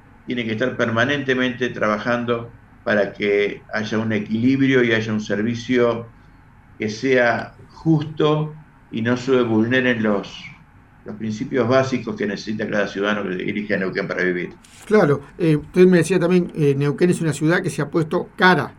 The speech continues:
Speaker 2: en una palabra, ¿no? En, en, en costos, en costos de, de, de negocios y todo.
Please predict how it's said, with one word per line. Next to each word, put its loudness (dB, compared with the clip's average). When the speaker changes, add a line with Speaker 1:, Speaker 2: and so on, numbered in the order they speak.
Speaker 2:
en -2
una -2
palabra, 0
¿no? 0
En, -2
en, -8
en -4
costos, 0
en -8
costos -6
de, -6
de, -10
de -8
negocios -2
y -8
todo. 2